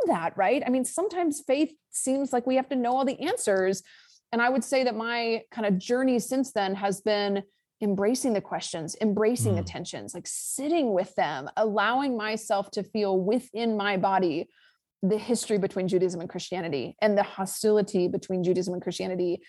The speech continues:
Speaker 1: and the way in which, like, if you mention the Holocaust to most Jews, they think it was, like, a Christian phenomenon. They're like, "Yeah, Hitler was a
Speaker 2: Ugh.
Speaker 1: Christian." You know, like, this
Speaker 2: Ugh.
Speaker 1: is the kind of history that, again, I don't think is talked about often enough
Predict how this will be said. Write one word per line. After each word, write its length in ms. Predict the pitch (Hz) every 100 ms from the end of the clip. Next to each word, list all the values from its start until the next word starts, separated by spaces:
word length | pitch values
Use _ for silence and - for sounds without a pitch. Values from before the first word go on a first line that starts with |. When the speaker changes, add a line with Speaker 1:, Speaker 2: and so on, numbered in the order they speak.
| - _ -
Speaker 1:
and 140 | 233
the 60 | 220
way 200 | 233 247
in 120 | 233
which, 320 | 214 - - -
like, 340 | 208 190 - _ _ -
if 100 | 208
you 80 | 240
mention 300 | 240 254 277
the 40 | 226
Holocaust 720 | 196 208 240 254 269 254 - _ _ -
to 100 | 214
most 340 | 185 208 214 180
Jews, 420 | 202 247 285 247 -
they 160 | 233
think 240 | 233 277 311
it 60 |
was, 100 | 277 285
like, 100 | 285
a 60 |
Christian 540 | 277 277 285 - 339 330
phenomenon. 680 | 330 339 494 440 214 180
They're 100 | 185
like, 140 | 208 240
"Yeah, 120 | 349
Hitler 300 | 277 - 123
was 140 | 120 110
a 40 |
Speaker 2:
Ugh. 60 | -
Speaker 1:
Christian." 540 | 440 - - 170 165
You 80 | 240
know, 100 | 285 277
like, 180 | 262 - - -
this 280 | 175 160 156
Speaker 2:
Ugh. 80 | 359
Speaker 1:
is 180 | 311 277
the 100 | 285
kind 300 | - 277 269
of 180 | 226
history 640 | - 262 349 - 240 220 208
that, 280 | 202 196 - _ -
again, 340 | 240 262 311
I 60 | 247
don't 200 | 269 -
think 280 | - 277 277
is 120 | 226
talked 260 | - 240 -
about 200 | 214 196 -
often 280 | 220 226
enough 440 | 208 196 202 190